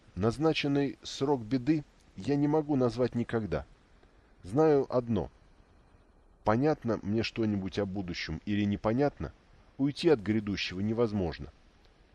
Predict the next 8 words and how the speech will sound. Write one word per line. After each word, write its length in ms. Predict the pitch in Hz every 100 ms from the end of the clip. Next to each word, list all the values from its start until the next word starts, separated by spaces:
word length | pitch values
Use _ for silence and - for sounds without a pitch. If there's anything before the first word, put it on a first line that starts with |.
| _ _ _ _ _ _
Все 300 | - 160 165
вы 300 | 127 95 -
не 140 | 113 156
можете 500 | 156 113 82 - 90
осознать 540 | - 107 98 98 85
самое 480 | - 151 151 139 135
главное. 580 | 117 123 87 73 67 - - _ - _ _ _
Видения 680 | 85 123 127 180 139 87 67